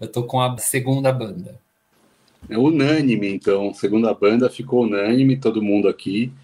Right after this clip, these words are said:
Speaker 2: Se você não gosta de Tarantino, você já nem chegou aqui no, no episódio. Você já nem começou, pra falar a verdade. Mas você chegou até aqui, o Vini levantou a bola, eu vou levantar a bola pro top. Bora lá?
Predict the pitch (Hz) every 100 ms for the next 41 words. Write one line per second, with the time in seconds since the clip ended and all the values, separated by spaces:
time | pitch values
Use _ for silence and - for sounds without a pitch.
0 | _ _ 135 180 170 151 143 151 135 202
1 | 196 170 180 180 226 240 220 190 202 -
2 | 180 190 175 175 180 139 104 92 82 82
3 | _ _ _ - 107 117 127 135 202 233
4 | 240 135 117 104 113 117 135 101 78 78
5 | - _ _ _ - 139 190 - 170 156
6 | 135 127 107 - 151 151 120 135 135 131
7 | 135 135 123 - 117 123 160 165 175 170
8 | 175 170 170 156 139 143 156 214 - 185
9 | 113 - - _ _ _ _ - 101 113
10 | 107 110 156 202